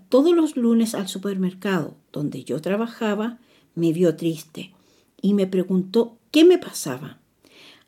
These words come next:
Así que le conté la historia de mi hija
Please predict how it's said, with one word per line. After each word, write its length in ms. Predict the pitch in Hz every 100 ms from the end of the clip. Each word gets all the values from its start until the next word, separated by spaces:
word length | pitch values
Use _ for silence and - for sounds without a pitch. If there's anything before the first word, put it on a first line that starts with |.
| -
Así 300 | 226 - 285
que 100 | 311
le 160 | 294 285
conté 540 | 254 233 285 381 -
la 80 | -
historia 440 | 226 - 233 233 208
de 120 | 196
mi 240 | 175 180
hija 340 | 190 - 143